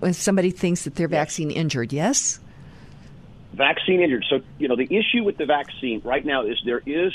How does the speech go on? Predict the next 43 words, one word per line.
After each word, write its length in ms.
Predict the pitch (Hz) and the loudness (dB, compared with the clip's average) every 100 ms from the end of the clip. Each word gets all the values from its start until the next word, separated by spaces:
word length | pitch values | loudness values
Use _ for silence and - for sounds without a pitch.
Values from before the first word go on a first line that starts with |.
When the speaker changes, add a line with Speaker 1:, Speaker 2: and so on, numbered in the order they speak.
| 139 | -2
Speaker 2:
no 280 | 143 156 | 0 2
evidence, 460 | 165 139 127 131 147 - | 2 0 0 -2 -2 -6
no 160 | 127 135 | -2 -4
proof, 380 | - 151 139 139 | -4 -4 -4 -4
no 120 | 135 139 | -2 -2
reason 500 | 123 151 175 175 - | 0 -2 -2 -6 -4
to 140 | 143 - | -8 -8
think 220 | 143 135 - | -12 -12 -8
that 140 | 117 135 | -10 -6
M 200 | 139 151 - | -4 -4 0
R 220 | 135 131 | 2 2
N 220 | 131 123 | 0 -2
A 220 | 123 131 131 | -2 -4 -6
technology, 760 | 127 - 117 123 131 - 143 151 - - - | -12 -10 -8 -6 -6 -4 -6 -6 -16 -18 -8
that 260 | 131 139 - - | -2 -2 -2 0
substance 500 | 180 170 - 117 - | 0 0 -6 -12 -6
will 120 | 117 | -2
ever 240 | 127 127 135 | 0 0 -4
come 280 | - 143 | -4 -2
out 160 | 131 123 | 0 2
of 120 | 117 | 0
your 140 | 107 113 | -2 -2
body. 420 | 113 104 78 65 - - - | 0 0 0 -6 -16 -20 -4
What 180 | 120 127 | -2 0
we 100 | 131 | 0
believe 380 | 131 131 143 | 2 2 2
is 120 | 131 101 | 0 0
that 160 | 123 | 0
it's 160 | 120 110 - - | 0 -4 -12 -6
embedded 500 | 147 156 131 143 165 | -2 -2 2 0 0
itself 440 | 170 - 143 135 - - | -4 -4 -2 -2 -2 -10
in 200 | 143 165 | -6 -2
your 180 | 160 151 | 0 -2
D 260 | 107 135 | -2 0
N 120 | 147 127 | 2 2
A 220 | 110 117 | 0 -2
in 160 | 135 151 | -2 -2
the 80 | 147 | -2
process, 500 | - 131 131 131 123 120 - | -4 -6 -4 -4 -4 -8 -10
uh, 160 | 117 117 - | -6 -6 -6
process 380 | - 131 131 120 | -4 -4 -4 -10
of 100 | 110 | -12
replication. 760 | 98 120 - - - 147 - 92 | -4 -4 -4 -12 -2 -2 -2 -6